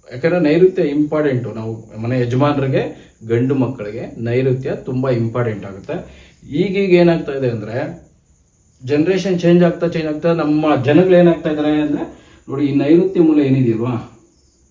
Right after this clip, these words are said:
ನೋಡಿ ನಾನು ಫಸ್ಟ್ ಹೇಳ್ತೀನಿ, ಪಶ್ಚಿಮ, ಪಶ್ಚಿಮ ವಾಯುವ್ಯ, ಪಶ್ಚಿಮ ನೈಋತ್ಯ. ನಮ್ಮ ಮನೆ ಉತ್ತರದಿಂದ ದಕ್ಷಿಣಕ್ಕೆ ಏನ್ ಮೆಜರ್ಮೆಂಟ್ ಆದ್ರೂ ಬರ್ಲಿ, ಮೂವತ್ತು ಅಡಿ ಬರ್ಲಿ, ಐವತ್ತು ಅಡಿ ಬರ್ಲಿ, ಎಂಬತ್ತು ಅಡಿ, ನೂರು ಅಡಿ ಎಷ್ಟಾದ್ರೂ ಬರ್ಲಿ, ನಮ್ಮ ಮನೆ ಹೇಳೋದು ನಾನು.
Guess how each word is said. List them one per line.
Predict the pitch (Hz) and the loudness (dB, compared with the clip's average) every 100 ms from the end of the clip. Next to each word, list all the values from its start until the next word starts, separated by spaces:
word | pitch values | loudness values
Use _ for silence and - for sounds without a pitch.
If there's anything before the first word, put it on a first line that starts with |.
| _ _ _ _ _ _ _ _ _ _ _ - | _ _ _ _ _ _ _ _ _ _ _ -12
ನೋಡಿ | 120 | -8
ನಾನು | 123 120 | -6 -6
ಫಸ್ಟ್ | 113 127 - | -6 -8 -4
ಹೇಳ್ತೀನಿ, | 139 131 123 - - - _ _ _ _ | -6 -6 -6 -8 -10 -20 _ _ _ _
ಪಶ್ಚಿಮ, | - 135 - 170 131 - - - _ _ _ | -10 -8 0 2 2 0 -6 -16 _ _ _
ಪಶ್ಚಿಮ | 131 131 165 156 147 | -10 -4 -2 -2 -2
ವಾಯುವ್ಯ, | 139 151 156 226 - | 0 0 0 -4 -8
ಪಶ್ಚಿಮ | 139 135 156 143 | -12 -6 -2 0
ನೈಋತ್ಯ. | 131 127 120 117 - - - _ - | 2 0 -2 -6 -12 -16 -20 _ -10
ನಮ್ಮ | 131 165 185 180 | -4 0 4 4
ಮನೆ | 170 151 - | 4 2 -2
ಉತ್ತರದಿಂದ | 147 - 180 175 170 165 | -10 0 2 4 4 2
ದಕ್ಷಿಣಕ್ಕೆ | 165 139 131 170 165 151 | 0 -2 -6 -2 0 2
ಏನ್ | 143 127 160 180 | 0 2 4 6
ಮೆಜರ್ಮೆಂಟ್ | 160 165 160 151 | 6 4 2 0
ಆದ್ರೂ | 156 151 | 2 0
ಬರ್ಲಿ, | 135 123 | 0 -2
ಮೂವತ್ತು | 110 131 151 147 | -2 0 0 0
ಅಡಿ | 143 | -2
ಬರ್ಲಿ, | 139 143 147 | 0 -2 0
ಐವತ್ತು | 139 143 147 147 | 2 2 0 -2
ಅಡಿ | 139 | -2
ಬರ್ಲಿ, | 131 131 139 | -2 -2 -2
ಎಂಬತ್ತು | 123 127 131 - 135 | 0 0 -2 -2 -2
ಅಡಿ, | 139 | 0
ನೂರು | 123 131 147 | 0 0 0
ಅಡಿ | 143 | 0
ಎಷ್ಟಾದ್ರೂ | 127 131 170 175 | -2 0 4 4
ಬರ್ಲಿ, | 131 127 - | 4 0 -2
ನಮ್ಮ | 120 143 131 | -6 -2 0
ಮನೆ | 160 | 0
ಹೇಳೋದು | 131 127 117 | 0 -2 -2
ನಾನು. | 98 92 | -6 -14